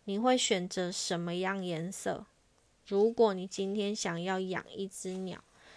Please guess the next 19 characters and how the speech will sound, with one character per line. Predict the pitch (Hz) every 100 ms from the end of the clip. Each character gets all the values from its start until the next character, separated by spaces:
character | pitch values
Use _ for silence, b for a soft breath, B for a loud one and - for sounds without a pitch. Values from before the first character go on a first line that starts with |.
| b -
你 | 185
会 | 208 214
想 | 220 - - - -
要 | 202 190
选 | - - -
什 | 196 - -
么 | -
颜 | - - -
色？ | - - - _ _ b b b b -
一、 | 262 294 294 _ _ -
天 | 269 247
蓝 | 247 208 202
色； | - 233 180 - _ _ _ -
二、 | 233 208 - _
黄 | - - 160 185 214
色； | - 214 135 - _ b b b b -
三、 | - 247 233 233 254 - -
黑 | - 226 220 214
色； | - 233 208